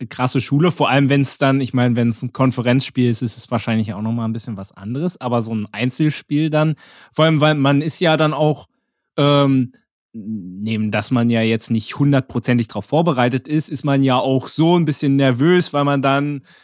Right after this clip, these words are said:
all-, wahrscheinlich alles stehen und liegen lässt, einfach schnell losdüst und dann ja auch abgehetzt da, da ankommt.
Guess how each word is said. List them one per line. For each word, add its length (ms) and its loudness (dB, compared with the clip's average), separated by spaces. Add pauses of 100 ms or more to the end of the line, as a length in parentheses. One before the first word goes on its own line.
all-, 220 0
wahrscheinlich 520 0
alles 240 2
stehen 220 0
und 160 2
liegen 260 2
lässt, 460 0
einfach 340 -2
schnell 420 -2
losdüst 840 0
und 160 -4
dann 180 2 (300)
ja 120 2
auch 200 0
abgehetzt 680 -6
da, 480 0
da 200 0
ankommt. 800 -4